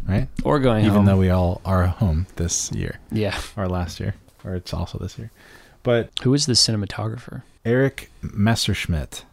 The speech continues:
Speaker 2: Messerschmidt?
Speaker 1: He did a great job. Really, really good. I think this movie is gonna launch his career, honestly, much more than some of his past work. Uh, it was edited by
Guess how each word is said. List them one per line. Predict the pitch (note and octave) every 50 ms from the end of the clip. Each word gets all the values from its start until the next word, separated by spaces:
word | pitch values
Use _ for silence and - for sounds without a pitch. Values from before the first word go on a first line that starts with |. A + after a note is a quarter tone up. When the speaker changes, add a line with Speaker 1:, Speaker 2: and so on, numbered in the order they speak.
| _ - - - -
Speaker 2:
Messerschmidt? | C3+ C3+ - - - C#3+ - - - D#3+ F#3 A3 - - - - -
Speaker 1:
He | - - - D3+ E3+
did | F3 F#3+ E3+
a | D#3
great | C#3+ D#3 D#3 D3
job. | A#2 C3+ C#3+ C#3 A#2+ G2+ F2+ E2+ - - -
Really, | A2 A2 G#2+
really | G#2+ A2 G#2+
good. | F#2+ G2+ G2+ G2 G2
I | G2
think | F#2 - A2+ G#2 G2 -
this | - G2 - -
movie | F#2+ G2 G2 F2+ F#2+ F#2+ F#2 F#2 F#2 - _ -
is | F#2+ -
gonna | - G2+ F#2+ F2+ F2+
launch | F2+ F2+ F2+ F2 -
his | F#2+ -
career, | - - - F2+ F2+ F2 F2 E2+ E2+ - - -
honestly, | F2+ F2 E2 - - F#2 F2 F2 E2+ D#2+ - - -
much | G2 G2 F2+ -
more | - G#2 F#2+ F2+ F2+
than | E2+ E2+ E2+ E2+ E2+ E2 - - -
some | - - F#2+
of | F#2 E2+
his | F2 E2
past | - - F2+ F2 E2 - -
work. | F#2 E2+ F2 - - - _ _ -
Uh, | A2 A2 G#2+ G#2+ G#2 G#2+ G#2+ G#2+ -
it | B2
was | A#2+ G#2 A2
edited | G#2+ A#2 A#2 A#2+ B2 A#2+ A2
by | A2+ A2 A2 A2 G#2+ G#2 G#2